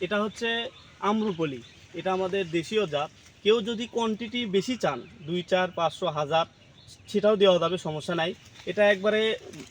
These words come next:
এক নম্বর আম, মানে এর, এর উপরে সাদা আম নাই ধরতে গেলে দেশীয় জাতের মধ্যে। তো এটাও আপনারা ক্রয় করতে পারেন, অনলাইন অফলাইনে দুই মাধ্যমেই দেওয়া যাবে।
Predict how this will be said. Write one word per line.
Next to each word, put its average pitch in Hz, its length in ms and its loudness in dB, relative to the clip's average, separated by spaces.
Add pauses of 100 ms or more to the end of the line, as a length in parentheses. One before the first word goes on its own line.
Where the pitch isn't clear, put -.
(440)
এক 185 160 4
নম্বর 185 280 6
আম, 180 180 6
মানে 180 300 6
এর, 185 160 4
এর 202 220 8
উপরে 202 540 4
সাদা 185 380 4
আম 180 140 6
নাই 170 340 4
ধরতে 165 260 0
গেলে 147 340 0
দেশীয় 180 300 2
জাতের 170 260 0
মধ্যে। 147 380 -6 (400)
তো 208 80 -4
এটাও 233 260 2
আপনারা 240 280 0
ক্রয় 226 280 2
করতে 196 260 0
পারেন, 180 300 0 (200)
অনলাইন 214 420 4
অফলাইনে 208 440 4
দুই 196 360 0
মাধ্যমেই 185 400 4
দেওয়া 170 220 6
যাবে। 156 280 6